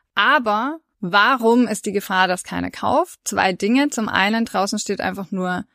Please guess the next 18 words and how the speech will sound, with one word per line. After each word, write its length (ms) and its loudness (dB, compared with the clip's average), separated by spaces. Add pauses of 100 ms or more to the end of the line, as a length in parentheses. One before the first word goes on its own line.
(140)
„Drink 400 2
Champagne 840 2 (360)
with 240 4
us“, 460 0 (100)
wo 120 0
es 80 0
ja 80 0
nur 160 0
um 80 2
den 120 0
Champagner 520 -2
geht 160 -2
und 100 -4
erstmal 260 -4
nicht 140 -6
um 140 -2
den 120 -4
Schmuck. 360 -2